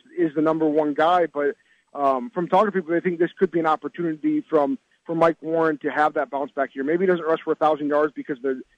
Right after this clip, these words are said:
the carries aren't split up, you know, for him to have the opportunity to do it, but he's gonna get ample opportunity. And like you said, he'll be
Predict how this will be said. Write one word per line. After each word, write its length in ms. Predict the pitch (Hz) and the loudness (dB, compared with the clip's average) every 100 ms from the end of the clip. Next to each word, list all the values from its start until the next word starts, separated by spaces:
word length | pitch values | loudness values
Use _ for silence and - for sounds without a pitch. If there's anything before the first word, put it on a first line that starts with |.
| - | -20
the 80 | |
carries 360 | 135 175 165 151 | -6 2 4 4
aren't 180 | 143 123 | 2 -2
split 300 | - 160 147 | -2 0 4
up, 200 | 143 139 _ _ _ _ _ | 2 0 _ _ _ _ _
you 60 | 156 | -8
know, 80 | 147 | -2
for 140 | 156 147 | 0 2
him 100 | 151 | 2
to 60 | 143 | 2
have 140 | 151 | 0
the 60 | 143 139 | 0 -4
opportunity 360 | 135 139 139 | -6 -16 -12
to 80 | 127 | -10
do 240 | 117 185 | -4 0
it, 160 | 175 127 | 0 0
but 160 | 147 139 - _ | -2 -2 -6 _
he's 140 | 165 | -4
gonna 180 | 151 214 | 2 2
get 160 | 170 147 | 2 0
ample 320 | 170 180 156 156 | 0 0 2 2
opportunity. 560 | 147 - 170 170 147 | -2 -4 -2 0 -2
And 80 | 147 | -2
like 140 | 139 151 | -4 -4
you 60 | |
said, 100 | 147 | -2
he'll 100 | 135 | 0
be 120 | 147 | 2